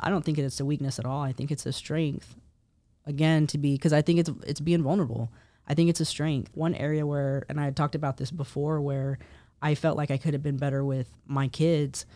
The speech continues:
is being vulnerable. So I went into the military. I've always been tough. I was always a tomboy. Sometimes, e-, especially with my son,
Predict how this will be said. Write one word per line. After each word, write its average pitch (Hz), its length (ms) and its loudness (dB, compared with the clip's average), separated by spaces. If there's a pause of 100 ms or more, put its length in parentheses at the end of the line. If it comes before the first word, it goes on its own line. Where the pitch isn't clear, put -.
(280)
is 147 300 2
being 147 260 2
vulnerable. 139 480 -2 (220)
So 139 380 -4
I 143 60 -2
went 151 160 2
into 147 160 -2
the 147 80 -4
military. 147 840 -2
I've 143 120 -2
always 143 280 0
been 139 180 0
tough. 139 420 -2
I 135 60 -4
was 139 120 -4
always 143 200 -2
a 147 60 -4
tomboy. 143 760 -2 (240)
Sometimes, 160 840 2 (120)
e-, - 120 -10
especially 160 440 0
with 160 120 2
my 135 180 0
son, 143 600 -2